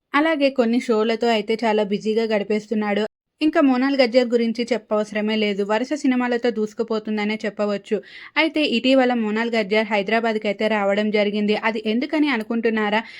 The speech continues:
అఖిల్ సార్థక్ రీసెంట్గా ఒక సెలూన్ అయితే ఓపెన్ చేసిన విషయం అందరికీ తెలిసిందే. ఆ సెలూన్ ప్రమోషన్ కొరకై మోనాల్ గజ్జర్ని అయితే అఖిల్ సార్థక్ పిలవడం జరిగింది. ఇంకా అక్కడ మోనాల్ హెయిర్ స్పా అయితే చేయించుకోవడం జరిగింది. ఇంకా దాని గురించి తన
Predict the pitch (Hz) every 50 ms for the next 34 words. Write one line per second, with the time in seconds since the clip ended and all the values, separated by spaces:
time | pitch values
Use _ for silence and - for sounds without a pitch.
0 | - - - 233 240 - 330 320 - 320 285 269 254 240 240 247 240 226 226 233
1 | 233 254 226 226 220 226 226 220 226 220 - 233 208 214 233 254 254 240 226 -
2 | 240 185 202 202 208 220 220 214 226 214 214 226 226 208 202 208 - 233 220 220
3 | 208 202 202 208 196 202 220 220 214 220 208 202 196 220 208 202 202 196 - 214
4 | 254 302 294 311 285 269 269 277 269 269 247 220 208 208 214 220 - 233 233 226
5 | 226 214 208 202 214 214 220 - - - - _ - 208 214 220 247 262 269 262
6 | 254 208 208 240 240 226 220 208 208 208 220 - - 214 214 233 226 220 - 226
7 | 208 202 190 214 214 - 226 208 202 202 202 208 214 220 208 214 202 202 202 208
8 | 208 208 214 220 - _ _ _ _ - 330 339 330 330 311 302 277 254 254 -
9 | 254 233 233 233 226 214 214 220 220 226 226 214 208 214 208 208 - - - 220
10 | 214 214 208 202 202 214 214 214 - 220 208 202 208 202 - - 208 196 202 208
11 | 208 208 202 196 190 208 208 208 214 226 311 - _ _ _ _ _ - 320 320
12 | 311 285 269 269 247 247 254 226 240 233 240 233 233 - 254 240 254 233 233